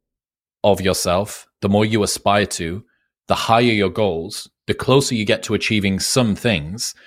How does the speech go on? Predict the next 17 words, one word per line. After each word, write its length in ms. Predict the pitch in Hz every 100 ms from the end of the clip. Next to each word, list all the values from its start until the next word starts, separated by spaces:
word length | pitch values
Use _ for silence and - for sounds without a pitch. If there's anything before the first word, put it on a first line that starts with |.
| -
You 80 | -
know, 80 | 131
the, 100 | 127
the 180 | - 160
people 320 | - 247 170
that 200 | 135 -
consistently 1040 | 131 120 - 147 - 131 117 110 107 98 - _ _ _
overachieve, 800 | 120 131 117 107 98 - 98 85
like, 120 | 98
ridiculously 840 | 110 123 123 143 151 127 104 113 101
overachieve 760 | 104 92 92 85 101 82 78 -
over 300 | 104 113 101
and 100 | 98
over 220 | 101 92
and 80 | 90
over 220 | 90 82
again, 280 | 87 101 82